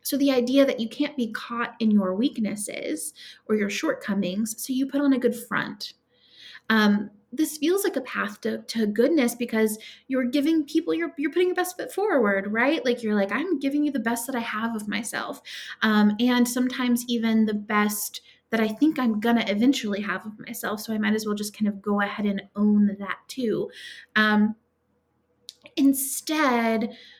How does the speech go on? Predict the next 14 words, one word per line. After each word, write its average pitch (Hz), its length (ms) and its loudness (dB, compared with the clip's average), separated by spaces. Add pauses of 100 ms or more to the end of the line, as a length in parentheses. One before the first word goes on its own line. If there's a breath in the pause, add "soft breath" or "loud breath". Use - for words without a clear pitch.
(320 loud breath)
um, 220 300 2
you 254 100 2
know, 240 120 6
that, 240 420 0
that - 380 0 (680)
essence 277 560 0
for 240 160 0
you, 214 460 2 (260)
the, 214 340 0 (680)
the 226 60 -4
happier, 247 760 0
like, 202 160 -2
top 285 300 0
shelf 226 580 0